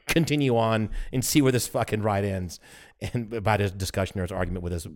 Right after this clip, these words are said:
Speaker 1: black wife on
Speaker 2: he,
Speaker 1: racial
Speaker 2: and he
Speaker 1: stuff.
Speaker 2: made good points in that too, and it's kinda goes along with what I've said before, is that, like, anybody who thinks that Elvis Presley is the king of rock and roll is a fucking asshole.
Speaker 1: Right.
Speaker 2: And, and, well, and to e-, in either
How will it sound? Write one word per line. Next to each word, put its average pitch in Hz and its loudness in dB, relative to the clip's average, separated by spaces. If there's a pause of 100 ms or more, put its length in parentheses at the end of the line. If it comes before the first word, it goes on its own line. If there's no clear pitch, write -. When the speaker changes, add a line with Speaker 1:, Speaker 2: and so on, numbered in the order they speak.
Speaker 1:
black 120 6
wife 104 0
on 92 -2 (160)
Speaker 2:
he, 107 -2
Speaker 1:
racial 113 4
Speaker 2:
and 180 4
he 196 4
Speaker 1:
stuff. 107 4
Speaker 2:
made 208 6
good 202 6
points 247 4
in 131 0
that 107 0
too, 139 2
and 147 2
it's 170 2
kinda 185 0
goes 170 2
along 147 0
with 143 0
what 117 2
I've 151 4
said 101 2
before, 92 2
is 98 2
that, 101 -2
like, 98 0 (240)
anybody 170 2
who 147 2
thinks 135 0
that 117 2
Elvis 107 0
Presley 107 2
is 92 0
the 95 -2
king 107 -2
of 95 -4
rock 95 2
and 87 -2
roll 98 2 (240)
is 90 -2
a 90 2
fucking - 2
asshole. 87 -2
Speaker 1:
Right. 90 -4
Speaker 2:
And, 127 2 (140)
and, 147 -2
well, 180 0 (200)
and 143 0
to 165 0
e-, 143 0
in 131 0
either 127 -4